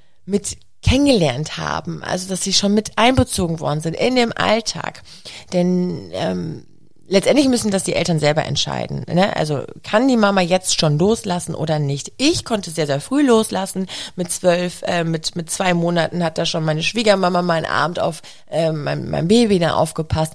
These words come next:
Also da, da war ich schon sehr, sehr frei. Und ich hab mir immer gedacht, je eher ich doch damit anfange und mein Kind die Gerüche von der, äh, von meinen Schwiegereltern wie auch von meinen Eltern aufnimmt und wahrnimmt und, und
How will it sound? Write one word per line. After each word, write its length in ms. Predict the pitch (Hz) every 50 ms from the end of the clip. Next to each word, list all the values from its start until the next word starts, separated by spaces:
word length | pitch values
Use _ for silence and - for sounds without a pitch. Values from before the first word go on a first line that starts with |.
| - - - - - -
Also 220 | - 175 175 175
da, 300 | 175 - 170 170 165 151
da 200 | - - 170 165
war 140 | 165 165 185
ich 100 | 185 -
schon 160 | - 170 160
sehr, 140 | 160 170 160
sehr 160 | - 156 147
frei. 640 | - - - - - - 131 135 151 196 240 320 392 - - - - - - - - -
Und 120 | - 190
ich 100 | 202 -
hab 100 | 233 220
mir 100 | 208 208 196
immer 160 | 208 202 190
gedacht, 380 | 190 202 190 - 202 208 - - - - - - -
je 120 | - 202 -
eher 240 | - - 262 285 294
ich 80 | 262
doch 120 | - 233 208
damit 300 | - 196 185 175 175 -
anfange 800 | - 247 285 311 302 - - 175 165 180 185 196 226 254 285 294 - - - - - -
und 140 | 208 196 135
mein 220 | 175 180 185 208
Kind 340 | - - 247 240 - - 170
die 60 | 165
Gerüche 500 | 156 190 190 185 - 262 269 - - 233
von 260 | 190 - - 165 160 160
der, 520 | 160 156 151 151 - - - - - -
äh, 40 | -
von 140 | - - 165
meinen 120 | 151 151
Schwiegereltern 600 | 151 - 226 269 254 269 247 - 202 196 190 185 190
wie 100 | 208 -
auch 100 | 190 -
von 120 | 202 196 196
meinen 240 | 185 180 180 180
Eltern 420 | - 208 220 208 202 190 180 170 -
aufnimmt 540 | - - 208 240 247 - - 180 170 165 165
und 180 | 170 165 165
wahrnimmt 520 | 196 220 262 262 220 180 165 180 220 233 - - - - - -
und, 240 | - - 190 180 -
und 320 | - 185 180 - - -